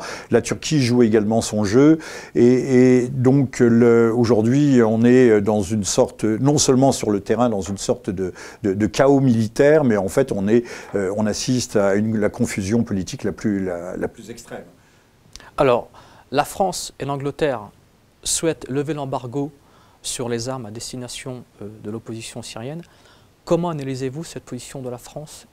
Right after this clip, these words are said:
Speaker 2: et de l'Angleterre ?
Speaker 1: Bah, je pense qu'ils veulent passer à la vitesse supérieure. Les États-Unis,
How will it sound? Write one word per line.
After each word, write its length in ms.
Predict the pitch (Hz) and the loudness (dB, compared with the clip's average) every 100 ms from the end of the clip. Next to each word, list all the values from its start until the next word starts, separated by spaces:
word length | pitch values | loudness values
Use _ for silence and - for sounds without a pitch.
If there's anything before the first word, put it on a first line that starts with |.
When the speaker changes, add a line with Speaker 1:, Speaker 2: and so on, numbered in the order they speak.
| - | -10
Speaker 2:
et 60 | |
de 60 | 123 | -8
l'Angleterre ? 480 | 120 113 113 120 104 98 _ _ _ _ _ | -8 -10 -12 -14 -14 -20 _ _ _ _ _
Speaker 1:
Bah, 80 | 104 | -8
je 100 | 101 | -4
pense 200 | - 117 | -4 -2
qu'ils 120 | 117 | -2
veulent 140 | 98 95 | 0 0
passer 280 | 113 - | 0 2
à 20 | 110 | 0
la 100 | 92 | 0
vitesse 260 | 92 113 | -4 -6
supérieure. 560 | 95 110 120 156 143 110 | -6 -4 0 4 4 4
Les 200 | 104 101 | 0 -2
États-Unis, 600 | 101 113 104 120 135 131 | -2 0 2 2 2 0